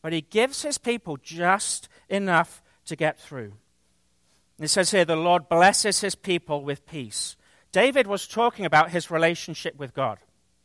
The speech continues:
Here was a powerful king. Here's also an adulterer.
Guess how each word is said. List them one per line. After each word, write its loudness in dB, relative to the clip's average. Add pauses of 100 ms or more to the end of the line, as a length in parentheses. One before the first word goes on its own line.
(960)
Here 2
was 2
a 2
powerful 6
king. 2
Here's -2
also 2
an 4
adulterer. 4